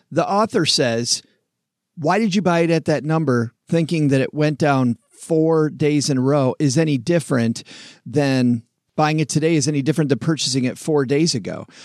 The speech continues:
It's because your brain tells you that your little brain is smarter than everybody else.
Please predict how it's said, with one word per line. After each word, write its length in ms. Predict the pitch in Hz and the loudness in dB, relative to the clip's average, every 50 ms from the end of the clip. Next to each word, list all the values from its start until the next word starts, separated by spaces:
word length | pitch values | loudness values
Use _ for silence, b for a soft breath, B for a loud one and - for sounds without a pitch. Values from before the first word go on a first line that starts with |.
| B B B B B B - _ - | B B B B B B -16 _ -2
It's 200 | 185 165 - - | 0 0 0 -2
because 420 | - 160 - 170 190 165 139 120 | -2 0 2 2 2 2 2 0
your 340 | 113 127 135 175 208 247 226 | -2 -2 -2 0 0 0 -2
brain 380 | 156 165 170 180 185 185 180 | 0 0 0 0 2 0 0
tells 400 | - - - 156 165 180 175 - 117 | -2 0 0 0 0 0 0 -2 -2
you 340 | 120 104 95 90 95 104 b b b b b b b b b b b b b b _ | -2 -4 -4 -4 -6 -8 b b b b b b b b b b b b b b _
that 380 | - 117 117 165 156 139 - _ _ _ _ _ _ _ _ _ | -12 -6 -2 -2 -2 -2 -4 _ _ _ _ _ _ _ _ _
your 420 | - 143 139 143 175 196 233 240 | -8 -8 -4 -2 0 0 2 0
little 280 | 214 185 170 156 135 127 | 0 0 0 0 0 0
brain 300 | 113 131 127 117 117 120 | 0 0 0 0 0 0
is 80 | 123 - | 0 0
smarter 280 | - - 143 139 135 | 0 0 0 0 2
than 160 | 120 131 123 | 2 2 2
everybody 420 | 131 139 160 170 147 160 156 151 139 | 2 2 0 0 0 0 0 0 0
else. 400 | 107 95 98 101 - - - | -2 -4 -8 -10 -10 -10 -10